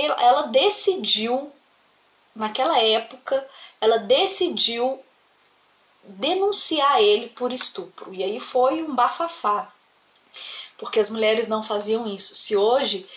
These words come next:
existe toda uma educação, uma conscientização, né, existem tantos, é, tantos lugares que apoiam as mulheres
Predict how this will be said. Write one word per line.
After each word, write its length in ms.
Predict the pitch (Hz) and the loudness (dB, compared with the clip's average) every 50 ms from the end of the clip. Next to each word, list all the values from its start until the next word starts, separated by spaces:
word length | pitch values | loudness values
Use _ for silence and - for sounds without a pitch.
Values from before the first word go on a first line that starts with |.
| - - - _ _ _ _ _ | -20 -20 -20 _ _ _ _ _
existe 380 | 202 202 202 220 208 - - | -6 -2 0 0 0 0 2
toda 220 | - 254 277 285 302 | 2 0 2 2 -2
uma 140 | 269 285 269 | 0 0 0
educação, 1000 | 233 220 233 - - 208 208 - - - 208 214 226 233 233 226 214 202 185 180 | 0 0 -4 -6 -6 -4 -2 -2 -2 -2 -2 -2 -2 -2 -2 -4 -6 -10 -14 -14
uma 160 | 185 190 190 | -14 -14 -10
conscientização, 1200 | - 214 214 214 - 226 214 208 - - - 196 185 185 - - - 202 202 214 214 220 208 202 - _ _ _ - - - _ - - _ _ _ _ _ | -6 -6 -4 -4 -4 -4 -4 -6 -6 -4 -2 -2 -2 -2 -2 -2 -2 -2 -2 -2 -2 -4 -6 -8 -14 _ _ _ -20 -20 -20 _ -20 -20 _ _ _ _ _
né, 240 | - 208 214 - - | -8 -6 -6 -4 -4
existem 680 | 208 202 196 214 208 - - 220 220 214 202 190 190 - _ _ _ _ | -6 -6 -4 -6 -6 -2 -2 -2 -2 -2 -6 -8 -12 -16 _ _ _ _
tantos, 1040 | 220 214 233 247 254 240 - 247 233 226 220 196 185 180 - - - - - - - _ | -2 0 0 -2 -4 -4 -4 -2 0 2 0 2 2 0 0 0 0 0 -2 -6 -8 _
é, 460 | 202 196 190 185 180 185 156 - - - | -8 -4 -2 0 0 0 -2 -4 -8 -6
tantos 300 | - 214 214 - 226 202 | -6 -6 -2 -2 -4 -2
lugares 560 | 214 220 202 202 208 220 220 226 226 214 - | -2 -6 -4 0 2 2 4 4 2 2 0
que 120 | - - 202 | 0 0 -2
apoiam 460 | 185 185 - 233 226 240 254 254 240 | -2 0 2 2 4 4 4 4 2
as 120 | 220 214 | 0 -2
mulheres 720 | 196 202 208 196 202 214 226 240 233 214 208 - - - | -2 -4 -2 0 0 2 2 2 2 0 -2 -4 -6 -8